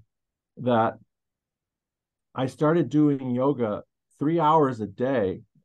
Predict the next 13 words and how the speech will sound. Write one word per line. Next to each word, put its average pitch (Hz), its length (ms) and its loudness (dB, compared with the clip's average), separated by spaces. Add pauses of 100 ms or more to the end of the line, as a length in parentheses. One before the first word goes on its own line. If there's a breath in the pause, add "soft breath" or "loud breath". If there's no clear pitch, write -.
(200)
when 113 200 -4
I 107 180 -2
was, 101 340 -2
uh, 95 260 -2 (140)
fourteen 151 460 0
years 123 320 -2
old, 113 340 2
back 95 260 -6
in, 90 240 -8
uh, 85 120 -12
seventy-three, 117 1900 -2
nineteen 151 420 -2
seventy-three. 113 920 -2